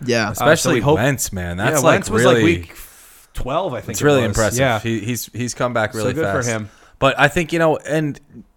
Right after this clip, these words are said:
Speaker 3: think about the guys who were drafted last year as
Speaker 2: Right.
Speaker 3: quarterbacks. Matt Ryan, horrible year. Derek Carr, Mariota. So, like, I
Speaker 2: Winston.
Speaker 3: think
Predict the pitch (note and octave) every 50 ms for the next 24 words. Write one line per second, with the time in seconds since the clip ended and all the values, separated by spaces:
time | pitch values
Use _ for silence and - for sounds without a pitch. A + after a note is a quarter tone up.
0 | _ - _ - E3+ F3 E3+ G3 F#3 F3+ E3+ D#3 E3+ D3 D#3+ D#3 D3+ - - D#3
1 | C#3+ A2+ G2 G#2+ A2+ C3+ D3 C#3 - - G#2+ F#2+ F#2 F#2+ F#2+ F#2 F#2 - - -
2 | G2 F#2 F#2 F#2+ F#2+ - _ _ _ - - G2+ B2 B2+ A#2 A#2+ G#2+ G2 F#2+ F#2
3 | F2 - - A#2 A#2 A2+ C#3 D3+ D3+ C3 A2+ G2+ F#2 G#2+ G#2 G2+ F#2+ F2 F#2 F#2
4 | F#2 F#2 F#2 F#2 F2 A2+ A2+ A#2 A2 - D3+ C#3+ C3 A2 F#2 - - - - -
5 | _ - - - B2 B2+ A#2+ B2 C3+ D3+ C#3+ A#2+ G2+ - - C3+ B2 A#2 A#2 A#2
6 | A#2 C3 C3 C3 C#3+ D3+ B2+ - F3 - -